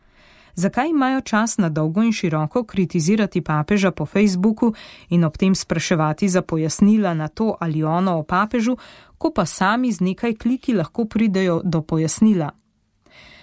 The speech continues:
Zakaj berejo in gledajo gradivo, ki je, milo rečeno, strupeno? Jih privlači antagonizem? Je nasprotovanje nečemu že v njihovi biti?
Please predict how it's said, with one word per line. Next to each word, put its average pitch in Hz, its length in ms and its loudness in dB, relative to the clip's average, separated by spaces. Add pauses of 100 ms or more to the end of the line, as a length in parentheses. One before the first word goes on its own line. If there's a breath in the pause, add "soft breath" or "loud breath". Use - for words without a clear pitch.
(120)
Zakaj 214 360 2
berejo 170 420 2
in 170 140 2
gledajo 185 440 2
gradivo, 170 520 0
ki 208 200 0
je, 185 280 2
milo 170 340 2
rečeno, 165 480 0
strupeno? 156 640 0 (460)
Jih 165 320 0
privlači 156 560 0
antagonizem? 165 760 2 (560 soft breath)
Je 190 120 2
nasprotovanje 175 880 0
nečemu 185 680 0
že 165 180 0
v 165 60 2
njihovi 175 460 0
biti? 175 500 -2